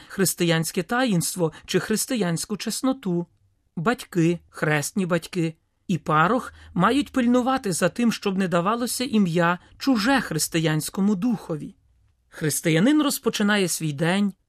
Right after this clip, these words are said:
свої молитви і свої дії знаком Христа в ім'я Отця і Сина і Святого Духа. Амінь. Хрещений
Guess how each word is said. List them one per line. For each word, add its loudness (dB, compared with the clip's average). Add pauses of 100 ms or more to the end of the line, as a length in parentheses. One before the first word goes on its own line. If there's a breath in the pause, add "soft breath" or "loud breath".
свої 0
молитви 0 (280)
і -4
свої -2
дії -2 (180 soft breath)
знаком 2
Христа -4 (360)
в -8
ім'я 2
Отця -2 (260)
і -2
Сина 0 (200)
і 0
Святого -2
Духа. -4 (320)
Амінь. 0 (520 loud breath)
Хрещений 2